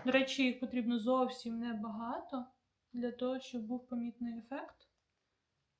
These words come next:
Я розташовую сюди, і якщо в мене немає часу, то залишками з кісточки провожусь зверху над вкладкою повіки, для того, щоб там трошки було якесь,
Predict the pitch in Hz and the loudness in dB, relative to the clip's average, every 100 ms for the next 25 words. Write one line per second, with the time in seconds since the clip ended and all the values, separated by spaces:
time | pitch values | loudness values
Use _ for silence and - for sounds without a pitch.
0 | _ _ _ _ _ _ _ _ _ _ | _ _ _ _ _ _ _ _ _ _
1 | _ _ _ _ - 233 277 302 - 254 | _ _ _ _ 2 8 10 10 6 4
2 | 254 - - 254 233 220 220 214 247 220 | 4 0 0 4 6 6 4 2 4 6
3 | 320 440 427 - 240 233 233 262 240 226 | 6 4 0 2 6 6 6 6 8 6
4 | 226 226 226 311 392 330 - - 247 233 | 6 4 2 4 4 4 -4 8 10 10
5 | - - 226 254 254 240 - 233 226 - | 6 0 8 10 10 8 6 4 4 2
6 | 320 330 277 - 233 240 247 247 277 254 | 0 2 0 0 0 4 6 6 4 2
7 | 226 269 226 233 254 285 - 226 233 240 | 0 0 6 8 8 6 6 6 6 4
8 | - - 240 233 233 240 220 247 247 381 | -2 2 6 6 4 2 2 4 2 4
9 | 254 - 226 254 262 - 226 - 247 247 | 2 0 0 0 0 -2 -4 4 6 6
10 | 240 233 - 247 254 - - - - _ | 2 -2 -2 -4 -4 -8 -20 -20 -20 _
11 | _ _ _ - 233 233 240 233 247 - | _ _ _ 0 4 6 6 8 8 6
12 | - - _ _ _ _ _ _ _ _ | 0 -12 _ _ _ _ _ _ _ _
13 | _ - 226 226 226 - - - | _ -6 -4 0 -2 -2 -10 -14